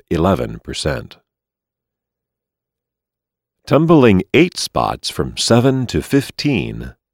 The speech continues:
Frosthaven, by Isaac Childress, published by Cephalofair Games, with nineteen thousand seven hundred thirty-three, thirty-five hundred more than Brass. Uh, so we continually see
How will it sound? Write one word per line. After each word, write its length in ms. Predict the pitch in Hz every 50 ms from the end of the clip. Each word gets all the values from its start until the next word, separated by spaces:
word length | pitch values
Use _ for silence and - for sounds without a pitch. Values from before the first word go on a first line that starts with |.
| _ _ _ _ _ _ _ _
Frosthaven, 840 | - - 127 139 147 - - - 147 131 120 - - - - - _ _ _ _ _ _ _ _ _ _
by 240 | - - - 58 -
Isaac 420 | - 127 - 76 69 64 67 64 -
Childress, 520 | - 95 98 92 - 82 95 - - - - _ _ _
published 480 | - 113 90 82 78 92 92 - - -
by 140 | 120 110
Cephalofair 680 | - - - 113 113 - 104 87 80 - 87 80 76 71
Games, 360 | 69 73 76 85 98 95 -
with 120 | - -
nineteen 640 | - 69 71 87 226 139 131 - 196 - - 65 123
thousand 540 | 127 113 104 107 110 - - 92 123 117 - _ _ _ _ _ _ _
seven 300 | - - 101 110 120 117
hundred 320 | 98 98 95 87 92 82
thirty-three, 560 | - 87 82 82 82 - - 80 76 - - - _ _
thirty-five 720 | - 156 175 196 185 156 - _ 113 98 117 123 117 -
hundred 460 | - 82 - 120 98 - - - - _ _ _ _ _ _ _ _ _ _ _ _ -
more 240 | - - - -
than 160 | - - 58 -
Brass. 560 | - - 64 60 - 67 92 110 - - - _ _ _ _ _ _ _ _ _ _ _ _ _ -
Uh, 100 | - -
so 220 | - - - 71 67
we 200 | 65 65 65 60 _ _ _ _
continually 680 | - 76 - 123 123 120 107 101 95 90 85 80 82
see 400 | 76 - - 98 90 85 80 76